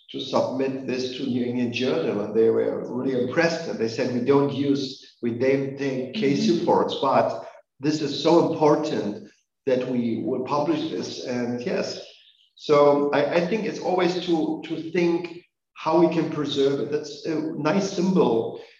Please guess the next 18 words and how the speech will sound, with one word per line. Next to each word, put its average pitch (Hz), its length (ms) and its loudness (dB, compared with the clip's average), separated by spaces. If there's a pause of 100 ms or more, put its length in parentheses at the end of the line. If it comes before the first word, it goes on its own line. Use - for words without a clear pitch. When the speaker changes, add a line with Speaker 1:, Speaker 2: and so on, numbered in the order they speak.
Speaker 1:
because 143 420 -2
I 143 120 -4
see 160 300 -6
many 185 280 -2
patients 156 460 -2
with 143 260 -2
other 143 260 -4
cancer 143 420 -6
treatments 123 880 -8
where 131 240 -4
they 123 260 -6
say, 123 500 -4
"Okay, 147 240 -4
we 135 140 0
will 120 140 -2 (100)
stop 131 220 -4
the 120 120 -8
treatment," 151 540 -8